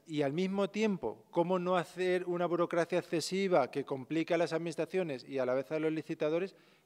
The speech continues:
No se ha conseguido, eh, alcanzar ese, ese equilibrio. Lo electrónico puede ayudar mucho. Yo creo que sin duda,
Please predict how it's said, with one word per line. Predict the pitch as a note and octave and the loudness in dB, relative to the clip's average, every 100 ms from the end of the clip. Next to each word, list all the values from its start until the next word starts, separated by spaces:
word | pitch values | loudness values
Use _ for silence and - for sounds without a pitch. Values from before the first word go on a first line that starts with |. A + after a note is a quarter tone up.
| _ _ _ - | _ _ _ -10
No | D#3 E3 | 2 4
se | F#3 F3+ | 4 2
ha | |
conseguido, | C#3 A#2+ C#3 C3+ B2+ B2 A#2+ A#2 - - - | 0 -4 -2 0 2 2 0 -2 -10 -20 -8
eh, | C3 B2 A#2+ | -4 -2 -2
alcanzar | C3+ B2 B2 - C3+ | -4 -4 -6 -2 -2
ese, | B2+ A2+ B2+ A#2+ B2 C#3 | -2 -4 -4 -2 -2 -6
ese | B2 B2 | -6 -8
equilibrio. | B2+ C3+ E3+ C3+ - - - - - | -6 -2 -2 -2 -6 -20 -20 -16 2
Lo | D#3 | 4
electrónico | C#3+ C#3+ - F#3+ G#3 F#3+ | 6 4 2 2 2 4
puede | F3 F3+ | 6 6
ayudar | F3+ F3+ F3 | 6 6 4
mucho. | G3+ - A#3+ _ _ _ C3+ | 0 -4 -12 _ _ _ -6
Yo | C#3+ D#3+ | 0 2
creo | E3+ | 2
que | E3+ | -2
sin | - E3+ E3+ | -6 -6 -2
duda, | G3 D#3 A2+ | 0 0 -2